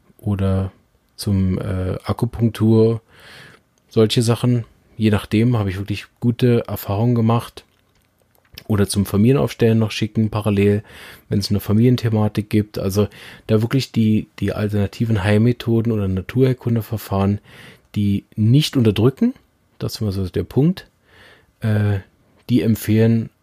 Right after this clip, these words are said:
kennen und, äh, mit einfließen lassen, weil wenn wir ganzheitlich, einzigartig und individuell behandeln, dann macht's keinen Sinn zu sagen, für alle passt nur Homöopathie. <laughs>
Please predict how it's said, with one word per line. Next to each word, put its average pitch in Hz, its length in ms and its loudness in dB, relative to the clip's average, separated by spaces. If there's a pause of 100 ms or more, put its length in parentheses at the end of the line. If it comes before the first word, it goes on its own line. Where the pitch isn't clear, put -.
(160)
kennen 110 500 0 (760)
und, 101 460 0 (240)
äh, 90 380 -4 (140)
mit 104 240 -2
einfließen 131 460 0
lassen, 127 400 0
weil 117 200 0
wenn 110 140 2
wir 104 100 0
ganzheitlich, 123 800 -2
einzigartig 107 720 -2
und 98 120 -6
individuell 123 540 0
behandeln, 104 540 0 (460)
dann 101 120 -8
macht's 98 240 -6
keinen 101 220 2
Sinn 98 160 2
zu 98 140 -2
sagen, 90 260 0
für - 200 -8
alle 98 200 0
passt - 380 -2
nur 92 160 2
Homöopathie. 87 640 -2 (360)
<laughs> 156 60 2